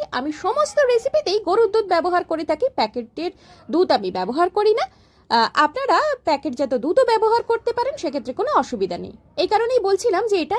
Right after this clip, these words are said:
আলাদা করে হলুদ দেওয়ার দরকার নেই। আমি যে সামান্য একটু হলুদ ব্যবহার করেছি, সেই হলুদটাই এখানে থেকে গেছে। একটু কালারটা অন্যরকম হয়, আহ, বিশেষ করে অনুষ্ঠান বাড়িতে বা একটা স্পেশাল রেসিপি হলেই এটা করা হয়ে থাকে। রান্না করার সময় তো বটেই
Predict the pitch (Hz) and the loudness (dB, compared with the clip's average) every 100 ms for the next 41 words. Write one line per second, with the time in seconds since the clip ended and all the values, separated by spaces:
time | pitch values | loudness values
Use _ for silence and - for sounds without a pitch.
0 | 554 262 302 311 349 370 494 262 285 226 | -2 0 0 0 -2 -4 -2 -2 -2 -2
1 | 359 311 190 180 185 208 269 302 381 - | -2 0 -4 -4 -8 -6 -4 -4 -6 -4
2 | 359 480 571 571 - 523 453 466 440 440 | -2 0 0 -4 2 4 4 2 2 2
3 | 453 453 466 480 571 370 349 247 277 523 | 2 0 -2 -2 -2 -2 0 0 -2 -2
4 | 571 311 453 254 185 - - - _ _ | -2 -4 -4 -4 -6 -10 -14 -20 _ _
5 | - - - 494 554 427 294 269 254 494 | -20 -4 -2 2 2 2 2 0 0 -2
6 | 320 277 285 285 285 220 254 - _ - | 0 2 0 0 -4 -4 -6 -10 _ -20
7 | - 220 220 311 330 359 - 480 679 - | -6 0 2 2 0 -4 -2 0 0 -2
8 | _ _ - 269 320 - 403 262 247 233 | _ _ -4 0 0 2 0 2 0 0
9 | 539 311 - 539 _ _ _ 508 523 - | 0 2 0 0 _ _ _ -6 -6 -6
10 | - 330 - 571 453 427 - 415 381 349 | -4 -4 2 2 2 2 2 2 4 2
11 | - - 240 359 262 214 247 185 - - | 0 -2 -2 0 0 0 0 -2 -8 -18
12 | - _ _ _ _ _ _ _ _ _ | -20 _ _ _ _ _ _ _ _ _
13 | _ _ - - 220 240 254 330 370 403 | _ _ -20 -4 2 4 4 0 2 2
14 | 427 427 415 427 403 226 208 294 240 | 2 2 2 2 2 0 0 0 -2